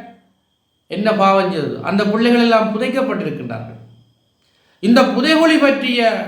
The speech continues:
கருத்தை, காத்திரமான முறையில் எதிர்ப்பினை, எதிர்வினைகளை இன்று தமிழரசு கட்சி சார்ந்த எவருமே வாய் துறக்கவில்லை, கதைக்கவில்லை. அவர்கள் இப்படி, இப்படி நினைந்து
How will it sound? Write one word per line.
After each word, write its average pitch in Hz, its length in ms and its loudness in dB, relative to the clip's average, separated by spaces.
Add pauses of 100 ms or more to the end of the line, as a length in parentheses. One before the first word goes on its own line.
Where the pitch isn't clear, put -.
(120)
கருத்தை, 220 460 0 (300)
காத்திரமான 262 800 0
முறையில் 208 460 -2
எதிர்ப்பினை, 220 580 -2 (120)
எதிர்வினைகளை 240 720 2 (1000)
இன்று 214 180 -6
தமிழரசு 269 480 2
கட்சி 226 280 -2
சார்ந்த 208 420 0
எவருமே 294 520 4
வாய் 202 320 2
துறக்கவில்லை, 127 500 -8
கதைக்கவில்லை. 180 580 -8 (1300)
அவர்கள் 151 340 0 (340)
இப்படி, 190 380 -2
இப்படி 165 260 -4
நினைந்து 139 420 0